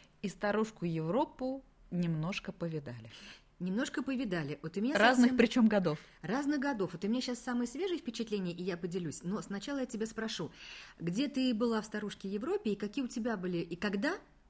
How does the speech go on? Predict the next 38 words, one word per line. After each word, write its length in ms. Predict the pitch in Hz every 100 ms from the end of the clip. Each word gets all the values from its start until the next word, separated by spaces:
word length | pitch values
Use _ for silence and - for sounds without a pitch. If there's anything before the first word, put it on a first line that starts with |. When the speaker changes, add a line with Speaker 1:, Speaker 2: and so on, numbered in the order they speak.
| _ _ _ - 156
Speaker 2:
До 160 | 220 262
пандемии, 400 | 269 269 254 233
после 320 | 202 220 247
пандемии, 400 | 247 226 233 220
мне 100 | 202
кажется, 260 | 196 - 170
такой 200 | 180 170
хороший 340 | 185 170 165
рубеж. 280 | 160 147 - - - -
И 80 | 175
какие 240 | 226 233
у 20 | 320
тебя 140 | 220
впечатления 580 | 240 208 - 208 165 143
остались? 500 | 139 143 127 - - - - - - 226 -
Speaker 1:
А, 420 | 180 180 175 175 -
Кипр, 340 | - 247 247 226
мне 160 | 220
кажется, 420 | 220 220 208 -
можно 500 | 214 214 208 208 202
с 60 | 202
трудом 420 | - 220 180 151
называть 360 | 151 185 214 240
старушкой 560 | - 277 269 - 269
Европой, 580 | 269 262 269 262 262 269 - -
поэтому 720 | 202 196 202 202 202 196 190 180
скорее 340 | - 196 196
до 220 | 170 185
пандемии 600 | 180 165 160 160 160 151
я, 160 | 151 156
наверное, 440 | 151 143 143 143 143
не 360 | 147 156 151
наверное, 440 | 147 139 233 220 151
а 20 |
я 140 | 151
там 180 | 147 147
не 80 | 143
была. 400 | 139 139 220